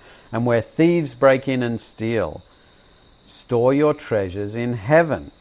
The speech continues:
where moths and rust cannot destroy, and thieves do not break in and steal. Wherever your treasure is,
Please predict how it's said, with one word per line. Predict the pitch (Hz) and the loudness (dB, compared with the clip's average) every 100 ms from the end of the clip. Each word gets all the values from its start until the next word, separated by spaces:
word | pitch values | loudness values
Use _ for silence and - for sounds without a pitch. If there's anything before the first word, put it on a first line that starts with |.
| - - - | -20 -20 -6
where | 104 107 | -4 -2
moths | 104 107 104 - - | -2 -2 -2 -6 -6
and | 120 | -4
rust | 107 95 95 - | -2 -4 -6 -8
cannot | 117 104 - | -6 -6 -6
destroy, | 123 - - 143 135 | -8 -6 0 2 2
and | 98 101 - | -2 -8 -4
thieves | 131 135 127 - | 0 0 -2 -6
do | 120 | -6
not | 113 147 196 | -2 -2 -2
break | - 123 101 113 | 0 0 0 -8
in | 98 | -8
and | 90 87 | -8 -10
steal. | - 87 76 - - - - - - - - - - - - - | -10 -10 -10 -16 -20 -20 -20 -20 -20 -20 -20 -20 -20 -20 -20 -6
Wherever | 104 98 117 | 0 2 2
your | 135 135 | 4 4
treasure | - - 151 214 233 233 160 | 2 -4 0 2 4 4 4
is, | 110 113 120 - - | 2 -2 -6 -14 -18